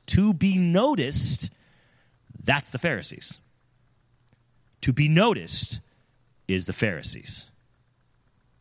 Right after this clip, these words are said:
To put and point to Christ is this disciple. Let's keep going now from that point. They love salutations.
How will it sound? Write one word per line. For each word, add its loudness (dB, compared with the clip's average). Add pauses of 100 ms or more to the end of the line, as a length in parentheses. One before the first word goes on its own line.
(280)
To -20
put -6 (320)
and -6
point -6
to -10
Christ -4 (1300)
is -6
this -8
disciple. -8 (2500)
Let's -6
keep -6
going 0
now -2
from -2
that 0
point. 0 (2250)
They 0
love 2
salutations. -2